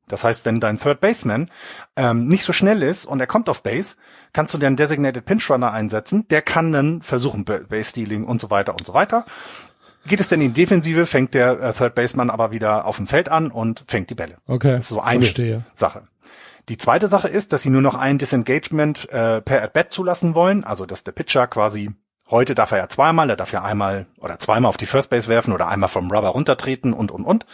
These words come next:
Speaker 1: Das soll nur noch einmal passieren. Und sie wollen den sogenannten Double Hook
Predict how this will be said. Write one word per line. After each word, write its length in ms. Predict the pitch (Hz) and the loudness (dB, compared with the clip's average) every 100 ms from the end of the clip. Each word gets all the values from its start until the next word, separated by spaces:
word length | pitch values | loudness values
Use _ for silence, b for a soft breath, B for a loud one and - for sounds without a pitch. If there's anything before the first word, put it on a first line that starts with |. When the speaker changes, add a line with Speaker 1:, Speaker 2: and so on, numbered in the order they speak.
| B B B | B B B
Speaker 1:
Das 120 | 101 | -2
soll 140 | 127 104 | 2 2
nur 80 | |
noch 220 | 92 - - | 0 -4 -2
einmal 260 | 139 190 | 2 2
passieren. 480 | - 190 - 202 233 B B B B B _ | 0 -6 -2 -2 -2 B B B B B _
Und 540 | - 143 254 302 - - b b b b b _ _ | 2 4 6 4 -2 -12 b b b b b _ _
sie 240 | 123 120 | -4 2
wollen 200 | 113 185 | 4 4
den 120 | 165 | 4
sogenannten 500 | 127 156 160 160 143 | 2 2 2 2 2
Double 320 | 143 143 160 | 2 4 2
Hook 300 | 104 170 - | 2 0 -4